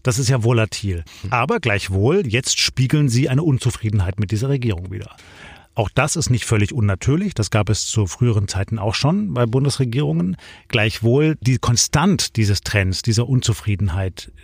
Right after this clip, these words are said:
die ist auffällig. Und eben auch der tief sitzende Frust bei vielen Menschen, die sich eben gar nicht mehr mitgenommen fühlen, die noch nicht mal mehr die Entscheidungen der Regierung kritisieren,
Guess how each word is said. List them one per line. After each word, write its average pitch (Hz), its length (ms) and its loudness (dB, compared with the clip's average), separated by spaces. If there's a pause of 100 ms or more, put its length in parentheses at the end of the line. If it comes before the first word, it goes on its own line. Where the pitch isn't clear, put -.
(260)
die 147 40 4
ist - 120 -2
auffällig. - 540 -6 (340)
Und 147 160 2
eben 143 260 2
auch 120 240 0
der 110 200 2 (100)
tief - 300 0
sitzende 110 400 0
Frust - 340 -4
bei 104 100 0
vielen 98 280 -2
Menschen, 101 280 -2
die 123 120 0
sich 131 180 -2
eben 151 300 0
gar 165 200 0
nicht 151 220 0
mehr 107 100 2
mitgenommen 101 540 0
fühlen, 101 400 -2 (320)
die 139 80 4
noch 139 220 0
nicht 170 240 2
mal 147 180 2
mehr 139 200 2
die 123 120 -4
Entscheidungen 127 600 2
der 113 100 2
Regierung 120 500 0
kritisieren, 131 760 0